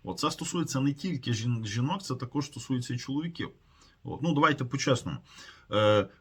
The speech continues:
коли нас вчили будувати стосунки? В школі, е,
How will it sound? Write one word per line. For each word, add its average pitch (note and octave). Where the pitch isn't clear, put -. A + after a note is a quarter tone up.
коли D#3
нас C3+
вчили E3+
будувати A2+
стосунки? -
В -
школі, C#3
е, G#2